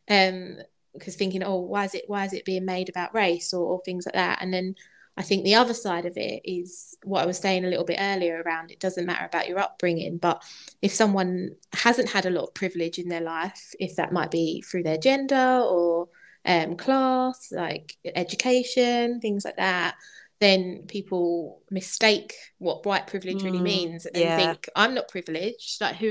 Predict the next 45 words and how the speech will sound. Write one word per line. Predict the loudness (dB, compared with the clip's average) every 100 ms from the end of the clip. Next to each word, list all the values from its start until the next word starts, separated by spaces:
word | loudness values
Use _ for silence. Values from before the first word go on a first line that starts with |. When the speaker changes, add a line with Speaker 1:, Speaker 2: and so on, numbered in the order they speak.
| -2
Speaker 1:
you | -4 -4
don't | -4 -4
know | -4
anything | -4 -4 -4
about | 2 2 0 -6
me. | -8 -6 -2 0
Speaker 2:
Yes. | 0 -2 -12 -10 -4
Speaker 1:
Um, | 0 0 0 -2 -6 -8 -6
how | 0 0
can | 0 -2
you | -2
say | 0 -2
I'm | -2 -2
privileged?" | -2 -2 -2 -4 -4 -4
And | -2 -2 -4 -12 -18 -6
it's, | -2 2 2 0
I |
think | 4 4 4
that's | 2 0
where | 0 0
the | 0 -4 -6 -8 -4
understanding | -2 -2 0 4 6 4 2 -2 -4
becomes | -6 -4 -2 0
so | 0
important | 2 4 4 4 -2
of | -6 -2
actually, | -2 0 -2
no, | 0 0 0
yeah, | -2 -2 -4
it's | -2
not | -2 0
about | 2 2 0
the | -4
rest | -4 -4
of | -4
it. | -4 -6
And | -4 0 2
you |
might | 4 4 4
be | 0 0 -4 _
really | 2 4 4
underprivileged | 6 4 4 0 -2 0 0 0
in | -2
other | -2 -2 0
ways, | 0 0 -2 -4 -6